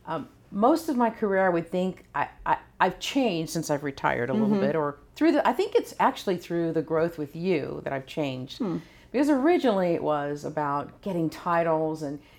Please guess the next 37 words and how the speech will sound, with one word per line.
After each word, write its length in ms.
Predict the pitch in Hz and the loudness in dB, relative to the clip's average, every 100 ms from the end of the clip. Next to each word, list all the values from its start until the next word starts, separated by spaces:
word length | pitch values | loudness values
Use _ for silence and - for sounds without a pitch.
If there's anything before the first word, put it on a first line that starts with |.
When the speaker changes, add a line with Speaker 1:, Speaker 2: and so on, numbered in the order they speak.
| - | -4
Speaker 1:
getting 260 | 208 202 190 | 4 4 4
the 100 | 175 | 0
promotions 840 | - 165 151 151 - 143 139 208 | 0 0 2 0 -2 -4 0 2
Speaker 2:
Mm-hmm. 80 | 196 | 2
Speaker 1:
and 320 | 190 139 - | 2 -2 -4
just 320 | 247 233 226 | 2 2 2
making 440 | 196 185 185 170 170 | -4 -4 -2 -2 0
more 440 | 160 156 156 151 | 0 0 2 0
and 320 | 135 139 143 - - - | 0 -4 -8 -12 -20 -20
taking 360 | - 208 208 180 | -2 -2 -2 -2
on 220 | 156 151 | -2 -2
more. 260 | 151 156 156 | -2 -4 -4
And 180 | 160 160 | -4 -4
now 500 | 240 262 202 180 - - - _ _ _ | -4 -2 0 -2 -4 -16 -20 _ _ _
I 140 | - 170 | -2 0
look 320 | 185 233 - | 0 -4 2
back 320 | 226 240 233 | 4 6 4
and 80 | 190 | 2
I 80 | 190 | -2
think, 180 | 196 196 | -2 -2
no, 180 | 226 247 | 0 0
really 240 | 277 392 | 0 0
the 100 | 349 | -2
success 640 | 320 247 - - 226 247 220 | -4 -6 -6 0 0 0 -4
in 100 | 190 | -2
my, 160 | 175 | -4
the 140 | 156 175 | -4 -8
successes 800 | - 160 - 220 220 202 165 156 | -10 -16 2 4 4 4 -2 -2
in 200 | - 175 | -6 -4
my 160 | 160 147 | -4 -2
life 360 | 160 156 139 139 | 2 2 2 0
Speaker 2:
Mm-hmm. 220 | 208 190 | 0 4
Speaker 1:
mostly 440 | 185 190 190 160 147 | 4 2 0 -2 -2
were 260 | 139 147 | -4 -6
about 560 | 147 151 147 151 151 - - - _ - _ _ _ _ _ _ _ _ - | -4 -4 -2 -2 -2 -6 -20 -20 _ -20 _ _ _ _ _ _ _ _ 0
everybody 580 | 190 175 156 165 151 - | 0 0 -2 0 0 -2
else 640 | 170 170 175 - - - | 0 0 -2 -6 -14 -18